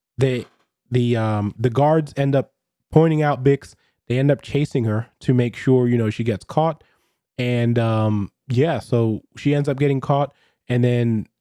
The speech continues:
we'll go back to what happens to her. But again, because Dedra put the, you know, monitor in Ferrex, they were ultimately were able to catch her. Um, but we see Dedra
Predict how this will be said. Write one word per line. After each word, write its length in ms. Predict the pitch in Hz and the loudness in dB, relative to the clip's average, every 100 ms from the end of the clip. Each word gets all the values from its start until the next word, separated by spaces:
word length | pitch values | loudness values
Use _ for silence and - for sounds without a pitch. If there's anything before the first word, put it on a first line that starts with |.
| _ _ - | _ _ 2
we'll 180 | 127 120 | 2 4
go 140 | 143 | 2
back 280 | 127 139 - | 0 -2 -2
to 120 | 139 | -2
what 260 | 120 143 - | 0 0 0
happens 440 | 135 135 127 117 | -4 -4 -4 -6
to 200 | - 226 | 0 2
her. 200 | 160 127 | 4 2
But 260 | 123 131 - _ 120 | 2 0 -2 _ -8
again, 380 | 120 120 120 98 - _ _ _ | -4 -2 -2 -6 -12 _ _ _
because 400 | - 120 170 160 | -4 -2 0 -2
Dedra 480 | 135 151 147 151 143 - _ _ _ _ _ _ _ _ _ _ _ _ | 0 -2 2 2 0 -4 _ _ _ _ _ _ _ _ _ _ _ _
put 240 | - 156 - | 0 0 0
the, 380 | 135 131 123 - | -2 0 -2 -2
you 160 | 127 | 0
know, 140 | 120 104 | 0 2
monitor 460 | 120 127 131 127 | 2 2 2 2
in 40 | 120 | 0
Ferrex, 460 | - 123 123 - - _ | -2 -2 -2 -6 -16 _
they 160 | 117 | -2
were 120 | 123 123 | 0 0
ultimately 560 | 131 135 135 131 131 123 | -2 -2 -2 0 0 0
were 160 | 117 | 0
able 180 | 113 110 | 0 -4
to 100 | 101 | -8
catch 340 | - 135 139 - | -10 -8 -8 -2
her. 220 | 151 151 _ _ _ _ _ | -2 -2 _ _ _ _ _
Um, 300 | 110 104 101 - | -6 -4 -4 -8
but 320 | 110 120 123 | -4 -2 -2
we 140 | 123 123 | -2 -2
see 220 | - 131 | -2 -6
Dedra 640 | 113 185 233 175 117 107 | -4 -2 0 0 0 -4